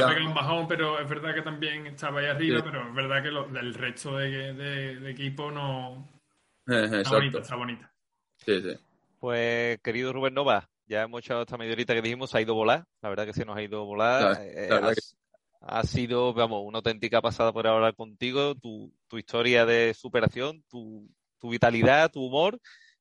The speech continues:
Speaker 3: y sobre todo también eso, habernos dado, enseñado Andrax, el rival del Sevilla en la Copa del Rey, el Mallorca, y este ratito hablando de fútbol, que te, como digo, ha sido maravilloso tanto para Javi como para mí. Así que te mandamos un fortísimo abrazo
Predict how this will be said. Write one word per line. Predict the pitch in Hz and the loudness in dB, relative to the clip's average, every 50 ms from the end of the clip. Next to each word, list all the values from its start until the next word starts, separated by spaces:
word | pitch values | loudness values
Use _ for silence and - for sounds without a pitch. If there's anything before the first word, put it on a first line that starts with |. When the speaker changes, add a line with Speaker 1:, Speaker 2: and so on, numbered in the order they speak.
| - | -8
Speaker 3:
y | 139 131 | -6 -2
sobre | - 135 123 113 | 2 2 2 4
todo | - 123 127 | 4 4 4
también | 135 131 131 131 135 | 4 4 4 2 0
eso, | 135 - - 165 131 | 0 -4 -4 -4 -2
habernos | 107 107 110 113 117 117 113 | -2 -2 -2 -4 -4 -2 2
dado, | 117 120 120 123 123 | 4 4 4 4 4
enseñado | 120 - 131 120 120 123 127 123 123 127 127 123 | 2 -2 -2 2 4 4 4 4 4 4 4 4
Andrax, | 127 123 123 123 117 147 160 185 - - - - - | 4 4 2 2 4 6 6 6 4 -2 -20 -20 -14
el | - 123 110 | -14 -12 -10
rival | 107 120 117 120 120 127 | -6 0 0 0 2 2
del | 127 120 | -2 -2
Sevilla | - - 127 127 123 131 131 127 | -2 -4 -2 0 4 4 6 6
en | 127 127 | 6 4
la | 127 | 2
Copa | 110 123 120 131 | 2 2 4 4
del | 127 127 120 | 4 4 2
Rey, | 123 139 151 160 175 180 | 2 4 6 6 6 4
el | 170 147 | 2 2
Mallorca, | 131 120 127 139 147 - - 165 165 | 0 -2 -2 -2 -2 0 0 0 0
y | 147 | 0
este | - - - | -2 -4 -4
ratito | 135 123 135 131 - 131 | -4 -4 -4 -2 -2 0
hablando | 131 131 131 131 | 0 0 -2 -4
de | - - | -10 -10
fútbol, | 135 120 131 151 147 - | -14 -10 -8 -8 -6 -6
que | 123 | -4
te, | 107 113 110 107 - | -2 -2 -4 -4 -6
como | - 110 107 107 | -12 -10 -6 -6
digo, | 120 117 131 127 | -4 2 2 4
ha | 120 120 | 4 4
sido | - 131 120 123 120 | 0 -2 -4 -2 0
maravilloso | 123 120 120 113 113 117 131 120 127 | 0 0 0 0 -2 -4 -6 -6 -2
tanto | - 120 120 - 113 | -4 -4 -4 -4 -2
para | - 113 110 104 | 2 2 2 4
Javi | 107 113 113 120 120 113 | 2 2 0 -2 -4 -4
como | 107 113 113 113 | -4 -6 -4 -2
para | 104 110 104 | -2 -2 -2
mí. | 98 95 - - | -2 -6 -12 -6
Así | 113 107 95 - 123 117 | -6 -6 -4 -4 -6 -6
que | - - 127 | -4 -4 -2
te | 120 127 127 | -2 0 0
mandamos | 127 123 120 127 131 135 135 127 | 0 2 4 2 2 4 2 -2
un | 127 139 135 131 | -2 -4 -10 -6
fortísimo | - 143 123 127 - 143 131 - 143 | -4 -2 -2 -2 -2 -4 -2 2 2
abrazo | 135 139 143 147 143 - 190 208 | 4 6 6 4 4 2 -6 -8